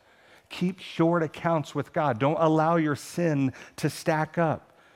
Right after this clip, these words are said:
Your life should be marked by continual repentance." Why? Because we're in a continual fight against sin.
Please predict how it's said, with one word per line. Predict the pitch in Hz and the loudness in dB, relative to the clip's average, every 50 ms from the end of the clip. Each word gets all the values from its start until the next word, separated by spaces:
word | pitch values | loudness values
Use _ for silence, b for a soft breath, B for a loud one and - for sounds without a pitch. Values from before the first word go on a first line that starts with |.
| b b b b | b b b b
Your | 135 139 165 175 | 2 4 4 6
life | 160 156 160 170 170 165 - | 6 6 6 6 6 4 2
should | - - - 151 135 | -2 -4 -6 -2 0
be | 156 160 156 | 2 2 2
marked | 147 147 156 156 156 160 151 - - | 2 2 4 4 4 2 2 2 2
by | 143 139 | 2 2
continual | 135 - - 151 156 147 - - - 175 170 165 165 160 156 151 | 2 0 -2 -4 -4 -4 -4 -4 -2 -2 0 0 2 2 0 0
repentance." | 135 147 143 139 - - 175 180 160 - 139 120 113 - | 0 0 -2 -2 -2 -2 -2 -2 -2 -2 -4 -4 -4 -2
Why? | 135 135 139 147 160 156 B B B B B | 0 2 2 2 2 -2 B B B B B
Because | - 165 - 185 160 151 | -2 0 0 0 0 0
we're | 170 175 170 | 2 2 2
in | 165 | 0
a | 160 | 0
continual | - 160 165 156 - - 175 175 180 180 185 185 | 0 -2 -4 -4 -4 -6 -4 -2 0 0 2 0
fight | 165 - - 131 120 131 135 135 | 0 0 0 -2 0 0 0 -2
against | 127 127 131 127 127 - - | 0 0 -2 -2 -2 -6 -6
sin. | - 127 107 95 80 73 | -2 -2 -2 -2 -2 -6